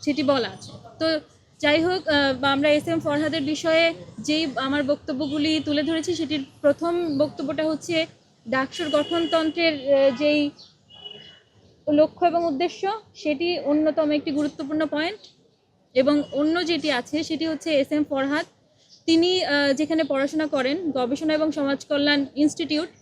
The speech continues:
সেখানের যে ছাত্রলীগের, আহ, ব-, পদ ছিল, ছাত্রলীগের কমিটি ছিল, সেখানে তিনি কিন্তু যুগ্ম সাধারণ সম্পাদক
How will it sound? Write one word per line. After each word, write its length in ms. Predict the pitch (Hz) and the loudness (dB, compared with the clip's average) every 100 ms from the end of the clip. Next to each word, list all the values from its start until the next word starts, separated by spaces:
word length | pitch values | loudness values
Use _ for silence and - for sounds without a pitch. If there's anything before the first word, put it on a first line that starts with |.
| _ | _
সেখানের 540 | - 294 294 320 302 285 | -6 -4 -2 0 0 0
যে 140 | 294 | -2
ছাত্রলীগের, 680 | 294 269 - 294 285 294 302 | -2 -4 -2 -2 2 2 2
আহ, 960 | 311 - - _ - 277 277 277 269 | 0 -14 -20 _ -4 0 2 2 2
ব-, 440 | 247 262 262 254 233 - | 0 0 2 0 -4 0
পদ 240 | 285 320 | 2 2
ছিল, 440 | 294 - 330 254 302 | 0 -2 0 2 0
ছাত্রলীগের 460 | 302 233 277 294 | -4 -4 -2 -2
কমিটি 340 | 277 302 320 349 | 0 2 2 0
ছিল, 300 | 339 269 294 | -2 0 0
সেখানে 400 | 294 269 285 285 | -2 -2 0 0
তিনি 340 | - 294 294 | 0 2 2
কিন্তু 300 | 294 277 320 | 2 -2 -4
যুগ্ম 400 | 269 269 262 285 | -4 -4 -2 -2
সাধারণ 420 | 285 262 262 269 | -2 -4 -4 -4
সম্পাদক 520 | 262 262 247 262 262 | -4 -6 -6 0 0